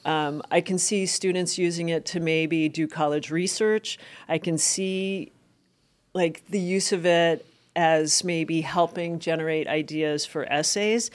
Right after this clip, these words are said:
There was actually a college counselor, a guy named Jeff Neal, who works at a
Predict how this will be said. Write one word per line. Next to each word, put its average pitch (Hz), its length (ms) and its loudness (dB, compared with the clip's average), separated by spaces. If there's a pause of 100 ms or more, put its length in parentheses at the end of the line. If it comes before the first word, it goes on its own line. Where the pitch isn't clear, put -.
(300)
There 190 100 2
was 190 220 2
actually 180 440 4
a 165 60 8
college 156 420 2
counselor, 185 640 -2
a 151 140 -2
guy 156 320 4
named 156 240 -4
Jeff 147 320 -4
Neal, 196 320 -2
who 160 180 -2
works 147 400 -4
at 151 200 -2
a 139 260 -2